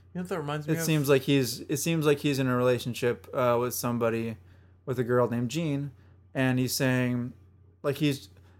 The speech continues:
Speaker 2: it seems like this is just, this is a conversation he's having it with himself in his head.
Speaker 1: Well, it is, yeah,
Speaker 2: You
Speaker 1: because
Speaker 2: know,
Speaker 1: obviously
Speaker 2: about,
Speaker 1: she's
Speaker 2: about the aftermath, about their,
Speaker 1: But
Speaker 2: like,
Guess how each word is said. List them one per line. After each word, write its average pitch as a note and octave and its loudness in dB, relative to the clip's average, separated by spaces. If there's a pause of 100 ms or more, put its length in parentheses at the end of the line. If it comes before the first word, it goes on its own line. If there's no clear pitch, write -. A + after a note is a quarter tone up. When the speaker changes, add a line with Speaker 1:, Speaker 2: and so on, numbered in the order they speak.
(120)
Speaker 2:
it E3 2
seems A3 2
like G3 4
this E3 0
is D3 -6
just, C#3+ -4
this E3 2
is C#3+ -4
a D3 0
conversation C3 0
he's B2 -6
having A#2+ -4
it B2 -8
with C3 -4
himself B2 -4
in A#2+ -8
his A2 -10
head. A2 -8
Speaker 1:
Well, F3+ 2
it D#3 2
is, A2+ 0
yeah, A#2+ -6
Speaker 2:
You C3+ -2
Speaker 1:
because C3 2
Speaker 2:
know, C3 2
Speaker 1:
obviously C3+ 6
Speaker 2:
about, C#3 10
Speaker 1:
she's A2+ -6
Speaker 2:
about C3+ 4
the D3+ 4
aftermath, A#2+ 2
about A#2 -4
their, A2+ -6
Speaker 1:
But D2 -18
Speaker 2:
like, D2 -18